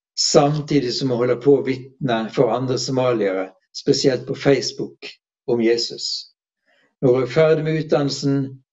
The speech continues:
skal hun inn i fulltidstjeneste i de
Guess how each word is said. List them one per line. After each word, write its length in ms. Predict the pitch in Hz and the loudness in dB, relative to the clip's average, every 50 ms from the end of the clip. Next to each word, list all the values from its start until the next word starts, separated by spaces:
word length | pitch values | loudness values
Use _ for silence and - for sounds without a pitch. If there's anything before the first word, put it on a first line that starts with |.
| _ _ - | _ _ -8
skal 240 | - - 139 135 135 | 0 2 4 4 6
hun 60 | 135 | 4
inn 260 | 143 160 160 160 151 | 2 0 0 0 0
i 80 | 139 - | -2 -2
fulltidstjeneste 1080 | - - 185 180 151 - - 165 143 - - - 139 127 120 110 101 - - - 107 107 107 - - _ _ _ _ _ - | 0 0 0 0 0 -2 -2 -2 -4 -4 -4 -4 -4 -4 -2 -4 -6 -8 -6 -4 -4 -4 -4 -8 -12 _ _ _ _ _ -2
i 120 | 135 131 | -2 -2
de 180 | 127 131 131 | 0 0 -2